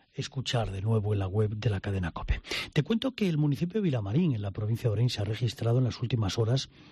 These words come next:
un movimiento sísmico de magnitud dos coma cuatro en la escala Richter,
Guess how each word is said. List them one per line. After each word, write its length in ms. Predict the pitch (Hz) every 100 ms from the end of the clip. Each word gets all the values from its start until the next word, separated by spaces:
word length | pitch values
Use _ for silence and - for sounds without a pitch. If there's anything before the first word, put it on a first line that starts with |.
| - - - -
un 120 | 160
movimiento 440 | 170 135 160 135
sísmico 500 | 104 170 156 127 -
de 100 | 98
magnitud 440 | 95 92 104 95 131
dos 180 | 127 135
coma 240 | 131 104
cuatro 320 | - 120 110
en 40 | 131
la 40 |
escala 300 | 107 - 104
Richter, 400 | 98 104 - 165